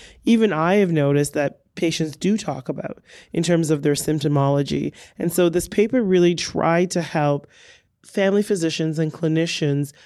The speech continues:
have an algorithm when a patient comes in with distal symmetrical polyneuropathy. And it talks about diagnosis, things to rule out, such as red flags,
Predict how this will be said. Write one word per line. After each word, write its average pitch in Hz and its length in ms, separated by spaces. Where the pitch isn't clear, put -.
have 208 300
an 247 140
algorithm 156 760
when 147 120
a 147 60
patient 175 400
comes 151 280
in 143 320
with 147 300
distal 156 360
symmetrical 151 680
polyneuropathy. 147 1120
And 165 320
it 165 140
talks 175 420
about 143 500
diagnosis, 180 880
things 180 320
to 170 120
rule 147 280
out, 180 240
such 156 200
as 139 160
red 139 200
flags, 165 600